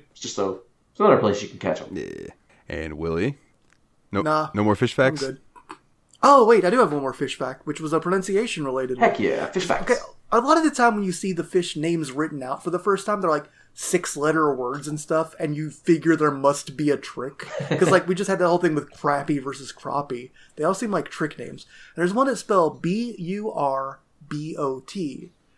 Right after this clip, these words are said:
Speaker 3: And you look at that, you go, "Oh, I'm gonna get fancy. That's French. That's a burbeau." Nah, idiot. It's
Speaker 2: Yeah,
Speaker 3: just a
Speaker 2: bur-,
Speaker 3: burbot.
Speaker 2: burbot.
Speaker 3: It's just a burbot.
Speaker 1: <laughs>
Speaker 3: Don't get too fancy for
Speaker 2: And
Speaker 3: yourself, my dude.
Speaker 1: Fish facts.
Speaker 2: They're not,
Speaker 3: And
Speaker 2: they're not
Speaker 3: fish
Speaker 2: catfish.
Speaker 3: facts.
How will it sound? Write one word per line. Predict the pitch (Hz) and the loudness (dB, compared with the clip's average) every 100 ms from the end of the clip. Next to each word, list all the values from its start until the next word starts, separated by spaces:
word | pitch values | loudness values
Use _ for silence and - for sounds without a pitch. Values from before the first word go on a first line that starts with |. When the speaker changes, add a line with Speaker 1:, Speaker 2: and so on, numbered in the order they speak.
| _ | _
Speaker 3:
And | 156 | -2
you | 208 | 2
look | 269 | 2
at | - | 2
that, | 143 | -2
you | 139 | 0
go, | 139 123 | -2 4
"Oh, | 151 | 4
I'm | 160 | 4
gonna | 160 | 2
get | 147 | 2
fancy. | 147 160 156 135 | 0 0 0 -2
That's | 147 175 | -2 -2
French. | - 151 139 185 | -2 -2 -2 -4
That's | 175 | -4
a | 147 | 0
burbeau." | 170 151 180 175 160 143 - - _ | 2 4 6 6 6 2 -4 -18 _
Nah, | 180 190 175 | 4 6 6
idiot. | 160 147 143 | 4 -2 -4
It's | 135 | -4
Speaker 2:
Yeah, | |
Speaker 3:
just | - 240 190 | -6 -2 -2
a | |
Speaker 2:
bur-, | - 127 - | 0 0 2
Speaker 3:
burbot. | |
Speaker 2:
burbot. | - - _ - | 0 -4 _ -8
Speaker 3:
It's | 95 - | -8 -6
just | - 170 170 180 | 0 0 2 -2
a | |
burbot. | 147 135 135 147 175 - 170 - 139 123 - - | 0 -2 2 0 0 -2 0 0 0 -4 -4 -12
Speaker 1:
<laughs> | - - - _ _ _ _ 135 | -12 -14 -14 _ _ _ _ -4
Speaker 3:
Don't | 147 170 | 4 6
get | 175 170 | 6 4
too | 190 | 2
fancy | 185 175 156 151 | 4 4 4 0
for | 143 | 4
Speaker 2:
And | 160 | 4
Speaker 3:
yourself, | 147 131 | 6 4
my | 135 | 0
dude. | 135 135 135 _ | -2 -4 -8 _
Speaker 1:
Fish | 123 - | -6 -4
facts. | 92 | -2
Speaker 2:
They're | 101 107 | 0 0
not, | 90 92 165 | -2 0 0
Speaker 3:
And | 196 | 0
Speaker 2:
they're | 95 90 | -2 -2
not | 85 92 | 2 2
Speaker 3:
fish | - | 4
Speaker 2:
catfish. | 127 - 82 | 0 0 -4
Speaker 3:
facts. | 71 - - - | -4 -6 -10 -12